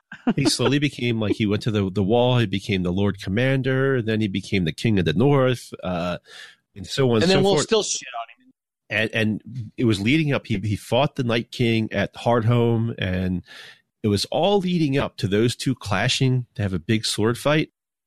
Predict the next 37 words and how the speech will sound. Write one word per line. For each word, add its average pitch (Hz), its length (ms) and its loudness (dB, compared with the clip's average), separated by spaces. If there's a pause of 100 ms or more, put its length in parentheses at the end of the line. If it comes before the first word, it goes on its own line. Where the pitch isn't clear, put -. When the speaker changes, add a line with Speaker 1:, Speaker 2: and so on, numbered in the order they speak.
(240)
Speaker 3:
Right. 311 580 2
Speaker 2:
And 107 340 2
we 127 280 4
as 117 160 2
viewers, 113 440 2
Speaker 3:
And 269 160 2
nothing. 165 160 0
Speaker 2:
we 113 60 0
were 131 100 2
robbed 104 380 0
of 92 80 -2
that. 76 240 -8
That 104 160 -2
should - 180 -2
have 98 100 0
been 98 360 -2
Jon 78 240 -6
Snow's 87 640 0
battle. 104 500 0 (280)
It 104 100 0
should - 180 -2
have 90 120 0
been 92 100 0
an 87 140 2
actual 101 320 0
fight. 92 420 0 (1000)
Uh, 101 260 2
we 107 100 4
were 107 100 4
robbed 95 340 2
of 78 100 -2
it. - 160 -4 (140)
And 92 560 0 (120)
Speaker 1:
Right, 113 220 2
and 143 100 2
we 151 100 4
were, 170 160 2